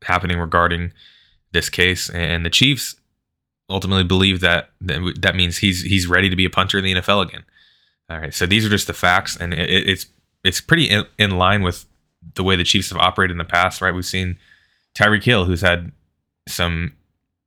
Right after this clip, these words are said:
domestic issues, I, as I guess you could call 'em. Um, they, you know, they gave him a second chance, and, um, and he did really well for the last few years in his time in Kansas City. And,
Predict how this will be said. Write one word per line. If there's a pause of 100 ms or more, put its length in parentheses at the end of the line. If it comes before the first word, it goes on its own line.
(560)
domestic
issues,
I,
as
I
guess
you
could
call
'em. (300)
Um,
they,
you
know,
they
gave
him
a
second
chance,
and, (800)
um, (100)
and
he
did
really
well (260)
for
the (280)
last
few
years
in
his
time
in
Kansas
City.
And,